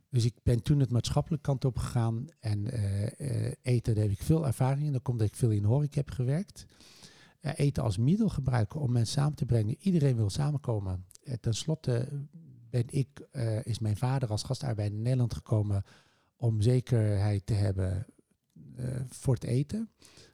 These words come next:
Nou, zo zijn wij als kinderen er ook naartoe gehaald. En dat, dat is het stuk. Maar drie jaar geleden was echt met corona dat van, eh,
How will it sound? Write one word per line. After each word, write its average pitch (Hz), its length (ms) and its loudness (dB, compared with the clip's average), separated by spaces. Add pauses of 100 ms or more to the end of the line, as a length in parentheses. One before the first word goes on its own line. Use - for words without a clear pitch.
(100)
Nou, 95 160 -6
zo 123 160 2
zijn 107 200 2
wij 131 260 2
als 117 180 -4
kinderen 117 340 -2
er - 140 0
ook 147 100 2
naartoe 147 280 0
gehaald. 123 460 -2 (840)
En 110 200 -14
dat, 131 260 -2
dat - 180 0
is 107 100 0
het 113 160 2
stuk. - 600 -4
Maar 113 180 2
drie 139 160 2
jaar 143 180 4
geleden 120 800 0
was 107 160 -4
echt - 180 -4
met 113 140 -2
corona 113 540 0
dat 101 200 -4
van, 98 260 -4
eh, 95 200 -4